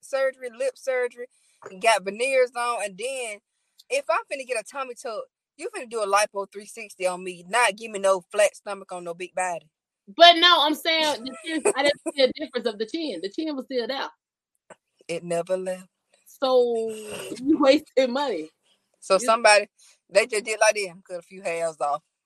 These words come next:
Speaker 2: Right, I'm like, "So, are you supposed to go back for some more, like, so they can keep taking layer, layer, or just one layer treatment?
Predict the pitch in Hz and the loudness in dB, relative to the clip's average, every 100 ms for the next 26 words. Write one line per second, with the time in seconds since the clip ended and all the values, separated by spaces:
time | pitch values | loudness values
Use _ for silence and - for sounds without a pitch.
0 | _ 370 427 403 427 415 359 - 370 320 | _ 4 6 8 6 6 4 2 6 8
1 | 302 311 440 427 349 311 339 339 339 - | 8 8 6 8 4 6 6 6 2 0
2 | 311 302 254 262 302 320 320 311 294 277 | -2 0 -4 0 0 2 0 0 -2 -2
3 | 294 277 269 339 302 302 269 262 294 285 | -6 -6 -4 -4 -2 -4 -4 -4 -4 -4
4 | 254 285 403 440 571 _ _ - 277 277 | -4 -4 -4 -6 -10 _ _ -4 -4 -2
5 | 262 269 294 285 294 269 - 494 320 202 | -6 -2 -2 0 0 0 0 -2 -2 -14